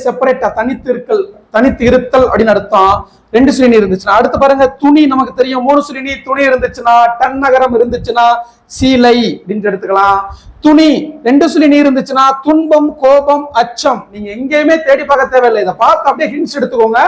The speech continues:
மிக விரைவில் இது புத்தகமாவே வந்துரும், அதனால வெயிட் பண்ணுங்க, சரிங்களா? இதை தாண்டி கொஸ்டின்ஸ் இருக்காது. இந்த நகர நகர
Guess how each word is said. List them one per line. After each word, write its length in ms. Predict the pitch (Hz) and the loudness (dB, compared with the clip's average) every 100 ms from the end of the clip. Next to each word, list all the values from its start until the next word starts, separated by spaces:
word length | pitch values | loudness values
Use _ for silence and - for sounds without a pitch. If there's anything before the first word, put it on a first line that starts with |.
| - - - 254 | -2 -8 -6 0
மிக 160 | 320 | 2
விரைவில் 260 | 311 302 302 | 4 4 2
இது 80 | 285 254 | 0 -2
புத்தகமாவே 460 | 254 294 294 285 262 | -2 0 2 2 2
வந்துரும், 380 | 226 233 269 311 - _ | 0 0 0 -2 -8 _
அதனால 200 | 214 269 254 | -2 2 2
வெயிட் 180 | 269 - | 0 -4
பண்ணுங்க, 240 | 240 226 294 330 - - | -4 0 0 -2 -6 -4
சரிங்களா? 280 | 269 285 302 302 - - | -2 2 2 0 -4 -4
இதை 120 | 240 247 | 0 2
தாண்டி 240 | 277 311 320 | 0 0 0
கொஸ்டின்ஸ் 360 | 269 262 269 247 | -2 -2 -6 -6
இருக்காது. 300 | 240 233 165 - - - | -2 0 -2 -4 -16 -10
இந்த 120 | 156 156 143 143 147 | 0 2 2 2 0
நகர 200 | 202 285 311 | 2 2 2
நகர 160 | 269 262 | 0 0